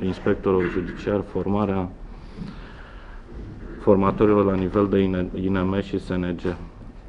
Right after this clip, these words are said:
Eu nu pot decât să vă, să mulțumesc celor care s-au implicat și aici este vorba de Institutul Național al Magistraturii și a experților în derularea acestor, uh, programe,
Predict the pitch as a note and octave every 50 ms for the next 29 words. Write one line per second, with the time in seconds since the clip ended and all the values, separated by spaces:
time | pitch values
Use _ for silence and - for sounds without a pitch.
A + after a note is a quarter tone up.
0 | - - - - A#2 A#2+ A#2+ B2 A#2+ - A#2 G#2 G2 G#2 G2+ - A#2 A2 - -
1 | - A#2+ G#2+ F#2+ G2 G2 G2 G2 F#2+ F#2+ F#2+ F#2+ - - - - - F#2+ F#2+ G2
2 | F#2+ F#2+ F#2+ - F#2+ G2 G#2 G#2 - - - A#2 G#2+ G#2+ G#2+ G#2 - G2+ F#2+ F#2+
3 | F#2 F#2 - - G2 F#2 F#2 F#2 F#2 F#2 - - - - - G#2 G2 - - -
4 | - - F#2 F2 F#2+ G2 - - - - - - - - - - - F#2 F2+ G2
5 | G2+ G2 F2 G2 F#2+ F2 F#2+ F#2 F#2+ F#2 - - F#2 F#2 F#2 - - F#2+ F#2 F#2
6 | F2+ F2 F2+ F2 E2+ E2 - - - F#2 F#2 F2+ - G2 F#2+ F#2 F2+ - - F#2
7 | F#2 F2+ - - - - - G2+ F#2+ G2 - - F2 F2+ F#2+ A2+ - - - -
8 | - - - - - - - - - - - - - - - - - - - G2
9 | G2 F#2 G2 F#2+ F#2 F#2+ G2+ G#2 G2+ G2+ F#2+ F2+ - - F#2+ - - - F#2 F2
10 | F2+ F2+ F2+ F2 F2+ - - - - - - - - F#2+ F2+ F2 F#2+ F#2 F#2 F#2
11 | F#2+ G#2 B2